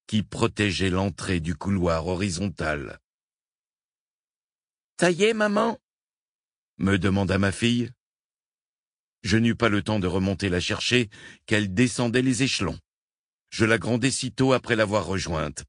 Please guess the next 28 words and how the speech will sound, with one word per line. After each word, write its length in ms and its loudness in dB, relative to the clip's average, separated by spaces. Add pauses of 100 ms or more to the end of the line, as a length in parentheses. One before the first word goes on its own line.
(260)
mais 180 2
elle 140 2
ne 120 0
fit 200 -2
aucun 320 0
cas 200 -2
de 100 0
mes 160 0
réprimandes. « 800 -4 (680)
T'as 160 4
vu, 200 -2
maman ? 460 0 (640)
Je 140 2
peux 220 2
me 140 2
débrouiller 520 4
toute 240 -8
seule. » 360 2 (1700)
J'essayais 540 2
d'effacer 460 0
de 140 0
mon 180 2
esprit 640 -2 (320)
l'image 520 2
de 120 -2
Cathy 560 -2
qui 160 -8
glissait, 640 0